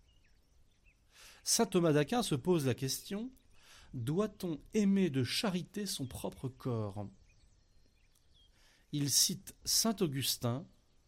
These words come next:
qui répond par l'affirmative. Cela pourrait paraître égocentrique, mais si l'on médite le sujet, nous constatons que le narcissisme, loin d'être un véritable amour de soi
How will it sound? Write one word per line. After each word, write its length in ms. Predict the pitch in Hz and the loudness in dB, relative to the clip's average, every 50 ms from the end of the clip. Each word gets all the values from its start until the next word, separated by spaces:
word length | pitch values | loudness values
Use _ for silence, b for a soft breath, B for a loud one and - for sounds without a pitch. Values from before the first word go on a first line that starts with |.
| _ _ _ _ | _ _ _ _
qui 160 | - - 175 | -8 -6 -2
répond 340 | 135 131 135 123 - 135 127 | 0 0 0 0 0 -2 -4
par 160 | - 120 113 | -2 0 0
l'affirmative. 840 | 117 123 113 - - 120 127 120 113 120 - 117 104 87 87 90 - - - _ _ _ _ _ _ _ _ _ _ _ _ _ _ _ _ _ _ _ _ _ _ _ _ _ _ _ _ _ _ - B B B B B B B B | 0 0 0 -2 -2 0 0 0 0 -4 -8 -10 -10 -10 -12 -14 -16 -18 -20 _ _ _ _ _ _ _ _ _ _ _ _ _ _ _ _ _ _ _ _ _ _ _ _ _ _ _ _ _ _ -20 B B B B B B B B
Cela 260 | - - - 233 262 262 | -2 2 4 6 6 4
pourrait 320 | 262 214 190 170 165 - | 4 4 4 4 4 6
paraître 380 | - 208 202 226 233 - - - - _ | 4 4 4 4 2 0 -4 -8 -10 _
égocentrique, 960 | - 220 220 175 170 226 226 190 - 208 208 202 - - 240 214 190 - - - - - _ _ _ _ _ _ _ _ _ _ _ _ _ _ _ _ _ B B B B B B B B B | -2 0 0 2 2 2 2 0 0 -2 -4 -6 -6 -6 -6 -8 -8 -8 -10 -10 -10 -12 _ _ _ _ _ _ _ _ _ _ _ _ _ _ _ _ _ B B B B B B B B B
mais 100 | 135 143 | 0 2
si 200 | 151 - - 277 | 2 4 4 4
l'on 80 | 240 156 | 4 4
médite 640 | 127 127 170 185 127 127 156 170 - - - - - - | 4 4 2 2 0 -2 -6 -8 -10 -10 -10 -10 -10 -8
le 140 | - - 120 | -4 -2 -2
sujet, 680 | 113 - - - 180 156 120 117 117 117 123 143 180 - _ _ _ _ _ _ _ _ _ _ _ _ _ _ - | -2 -2 -4 -4 -4 -4 -4 -2 -2 -2 -2 -4 -6 -10 _ _ _ _ _ _ _ _ _ _ _ _ _ _ -6
nous 120 | 135 139 | -6 -6
constatons 580 | - - 233 220 - - 214 196 196 - 240 202 | -4 -6 -6 -6 -2 -2 -2 -2 0 -2 -2 -2
que 120 | - 151 | 0 2
le 120 | 143 139 | 2 4
narcissisme, 1040 | 139 147 196 226 190 - - - 190 156 - - - 190 208 185 - - 131 120 120 127 - _ _ _ _ _ _ _ _ _ _ _ _ _ - | 4 4 2 2 0 0 -2 -2 0 0 -2 -2 -2 -2 -2 -2 -2 -2 -2 -4 -6 -8 -12 _ _ _ _ _ _ _ _ _ _ _ _ _ -16
loin 520 | - - 151 160 185 202 226 233 226 214 | -8 -4 0 0 2 4 6 6 6 6
d'être 260 | 165 165 - - - | 4 2 2 2 0
un 100 | - 131 | 0 0
véritable 680 | 123 120 147 208 254 240 240 226 190 - 226 214 175 170 | 0 0 2 2 2 2 2 0 0 2 0 2 4 2
amour 280 | 160 160 185 202 196 180 | 2 4 4 2 2 2
de 100 | 151 143 | 2 0
soi 540 | - - - - 139 135 139 156 175 202 | 0 -2 -4 -2 0 0 0 0 -2 -6